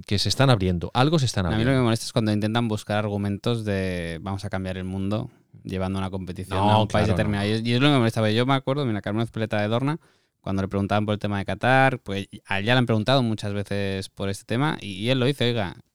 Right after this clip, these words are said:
Speaker 2: esto es un negocio,
Speaker 1: Es un tema de pasta,
Speaker 2: eh,
Speaker 1: claro,
Speaker 2: nos
Speaker 1: eso por
Speaker 2: pagan,
Speaker 1: delante.
Speaker 2: y mientras el gobierno de mi país no me diga que no puedo mantener relaciones comerciales con este país, yo voy a hacer negocios allí donde crea que es mejor para mí". O sea, a mí si me lo planteas así,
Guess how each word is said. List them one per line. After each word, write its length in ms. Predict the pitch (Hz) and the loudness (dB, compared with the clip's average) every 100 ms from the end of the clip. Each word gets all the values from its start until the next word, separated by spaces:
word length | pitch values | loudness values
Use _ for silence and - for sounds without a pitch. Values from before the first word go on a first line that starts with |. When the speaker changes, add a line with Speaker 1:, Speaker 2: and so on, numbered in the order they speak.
| _ | _
Speaker 2:
esto 200 | 113 117 | -10 -4
es 60 | 123 | -2
un 100 | 123 | 2
negocio, 540 | 117 127 139 160 170 | 2 2 2 2 4
Speaker 1:
Es 100 | 180 | 4
un 120 | 156 135 | 4 6
tema 160 | 147 | 8
de 80 | 160 | 8
pasta, 340 | 117 - - | 8 6 4
Speaker 2:
eh, 60 | 107 | 4
Speaker 1:
claro, 240 | 104 147 | 6 6
Speaker 2:
nos 140 | 107 107 | 6 2
Speaker 1:
eso 100 | 135 | 4
por 100 | 143 | 8
Speaker 2:
pagan, 240 | 160 190 | 8 8
Speaker 1:
delante. 400 | 127 107 92 82 - | 6 6 4 -2 4
Speaker 2:
y 240 | 139 175 | 4 4
mientras 580 | - 123 117 110 110 107 | 0 2 2 0 -2 -2
el 200 | 107 107 | -6 -6
gobierno 420 | 104 101 127 131 131 | -6 -4 -2 -2 -2
de 60 | |
mi 120 | 123 | -2
país 600 | 113 113 127 110 - - - _ | -2 -2 0 -2 -4 -12 -16 _
no 680 | - 104 107 110 113 117 117 | -8 -2 0 2 2 4 2
me 180 | 117 113 | 2 2
diga 480 | 120 127 104 87 - _ | 2 2 0 -4 -12 _
que 100 | 101 | -6
no 200 | 104 110 | -2 -2
puedo 180 | 113 107 | -2 -2
mantener 320 | 107 101 107 | -2 -4 -4
relaciones 320 | 98 92 104 | -4 -4 -6
comerciales 640 | - 101 117 117 95 - - _ | -4 -4 0 0 -2 -6 -16 _
con 200 | 92 98 | -8 -8
este 200 | 95 107 | -6 0
país, 440 | 123 151 220 - _ _ _ _ - | 2 4 2 -2 _ _ _ _ -12
yo 180 | - | -4
voy 80 | 101 | -2
a 40 | 98 | 0
hacer 160 | 101 | -2
negocios 440 | 95 95 104 120 101 | -2 -2 -2 -2 -2
allí 160 | 95 | -2
donde 260 | 104 101 95 | -2 -4 -6
crea 240 | - 101 | -4 -4
que 100 | 104 | -4
es 60 | 98 | -6
mejor 260 | 95 107 | -6 -6
para 160 | 107 110 | -4 -4
mí". 60 | 92 | -2
O 60 | |
sea, 80 | 92 | -2
a 20 | |
mí 80 | 135 | -2
si 100 | 170 | 0
me 120 | 180 | 0
lo 80 | 131 | 0
planteas 260 | 113 113 120 | 0 0 0
así, 220 | 117 147 | -2 -6